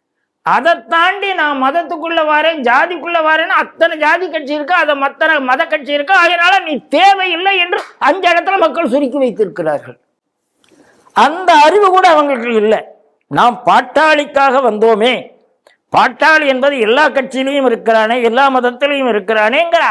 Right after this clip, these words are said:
அறிவு கம்யூனிஸ்ட் கட்சிக்கு இல்லாம போச்சு. இதான் காரணம். ஆகவே அவர்கள் குதித்தார்கள். அவர்கள் குதித்த உடனே, ஆ, ஊ, ஊ. நான் என்ன சொல்றேன், ஒரு நீதிமன்றத்தினுடைய தீர்ப்பு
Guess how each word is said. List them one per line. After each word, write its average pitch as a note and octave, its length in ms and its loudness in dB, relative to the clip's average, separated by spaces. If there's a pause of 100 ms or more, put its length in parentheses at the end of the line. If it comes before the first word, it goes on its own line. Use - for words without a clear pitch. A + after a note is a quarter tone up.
அறிவு D4+ 380 2 (720)
கம்யூனிஸ்ட் A3+ 440 -2
கட்சிக்கு F3+ 280 -6
இல்லாம G#3+ 280 0
போச்சு. - 320 -20 (840)
இதான் B3+ 240 2
காரணம். C#3 400 -6 (680)
ஆகவே F4 360 2
அவர்கள் E4 600 0
குதித்தார்கள். E3+ 600 -6 (380)
அவர்கள் F4 540 -4
குதித்த D4+ 400 -8
உடனே, C#4+ 380 -2 (540)
ஆ, A3+ 540 0
ஊ, A3+ 80 0 (160)
ஊ. G#3 280 -2 (100)
நான் D#3 160 -6
என்ன F#3+ 140 -8
சொல்றேன், G3 280 -4
ஒரு D#3+ 140 -4
நீதிமன்றத்தினுடைய G#3 1160 -6
தீர்ப்பு - 480 -10